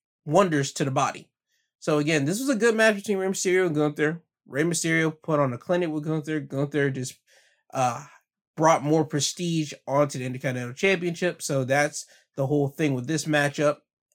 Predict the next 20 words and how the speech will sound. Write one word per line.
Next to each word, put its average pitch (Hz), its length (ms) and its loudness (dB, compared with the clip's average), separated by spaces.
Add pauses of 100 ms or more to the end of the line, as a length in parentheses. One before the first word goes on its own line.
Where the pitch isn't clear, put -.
(220)
I 139 140 0
would 135 260 -2
implore 185 340 0
you 185 140 -4
to 220 220 -6
watch 170 320 2
this 165 100 -6
matchup 156 420 2
if 135 140 -10
you 135 60 -6
wanna 143 160 0
see 131 180 -6
good 147 360 -4 (300)
wrestling, 147 360 2
big 151 220 2
man 143 200 2
versus 135 300 -6
small 147 260 2
man 139 220 2
wrestling. 135 480 -2